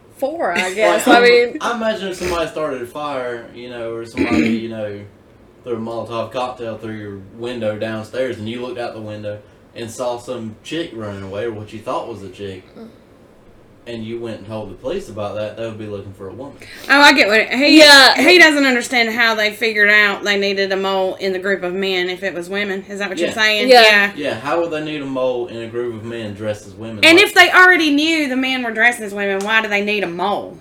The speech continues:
Speaker 3: Because then they just know
Speaker 1: Well,
Speaker 3: the answer,
Speaker 1: maybe
Speaker 3: right?
Speaker 1: the mole wasn't that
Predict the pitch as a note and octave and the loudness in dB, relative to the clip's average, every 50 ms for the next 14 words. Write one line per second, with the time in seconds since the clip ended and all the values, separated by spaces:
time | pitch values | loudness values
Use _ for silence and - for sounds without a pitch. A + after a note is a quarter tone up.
0 | - - - G3 F#3 - G#3+ G3+ G3 A3+ A3+ A3+ G#3+ G3+ G3 G3 G3 F#3 - G3+ | -20 -12 -8 -8 -6 -6 -6 -6 -4 -4 -2 -2 0 -2 -2 -2 -4 -8 -6 -4
1 | G3 F#3 F#3+ - G4+ G#4 G4+ G4 A#3 F4+ F4 F#4 G4+ A4+ B4+ B4+ D5 D5 C#5+ B4+ | -2 4 6 8 8 8 6 2 2 2 6 8 10 10 10 10 10 10 10 10
2 | G#4+ A#3+ B3+ B3+ C4+ C4+ D#4+ E4 C4+ C#4 C#4 D4 D4 D4 C#4+ C#4+ C#4+ C#4 C4+ C4 | 8 6 4 0 -2 0 2 2 2 4 4 4 6 6 6 6 6 6 4 2
3 | - - - - - - - C4 C#4 D#4 D4+ D4+ - - D4 C4+ B3 - - - | 0 -4 -8 -18 -20 -18 -6 4 6 8 8 8 6 4 0 -2 -2 -4 -8 -10
4 | - - - _ _ _ _ _ - A#3+ A3 - C#4 C4+ B3+ A#3+ - - | -12 -12 -12 _ _ _ _ _ -16 -14 -6 0 2 4 4 4 2 0